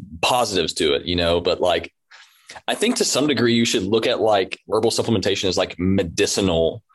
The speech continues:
supplements to some degree, you know, like, medicine, I don't think really should be taken forever, you know, like, it's like a,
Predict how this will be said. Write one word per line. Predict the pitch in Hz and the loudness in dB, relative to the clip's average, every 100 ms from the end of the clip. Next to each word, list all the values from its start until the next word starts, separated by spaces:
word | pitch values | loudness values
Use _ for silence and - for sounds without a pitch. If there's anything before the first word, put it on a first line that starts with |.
| _ - | _ -8
supplements | - 101 95 78 64 - | -2 0 0 -2 -2 -4
to | - | -2
some | 80 85 | -2 -2
degree, | 78 73 67 71 | -2 -2 -2 0
you | |
know, | 90 95 | 0 0
like, | 98 98 | 0 2
medicine, | 104 117 160 160 135 127 120 113 - | 2 2 2 0 0 2 2 2 0
I | 110 | 0
don't | 123 131 | 0 -2
think | - 110 110 104 | -4 -4 -2 0
really | 104 110 123 110 104 | 2 4 4 4 2
should | 104 - 95 | 0 -2 -2
be | 87 92 90 | -2 -2 -2
taken | - 104 98 85 | -4 -4 -2 -4
forever, | - 95 92 90 53 - | -2 0 0 0 -2 -2
you | 87 | -2
know, | 87 | 0
like, | 87 92 | 0 -2
it's | 92 | -2
like | - - | -2 0
a, | 87 | -2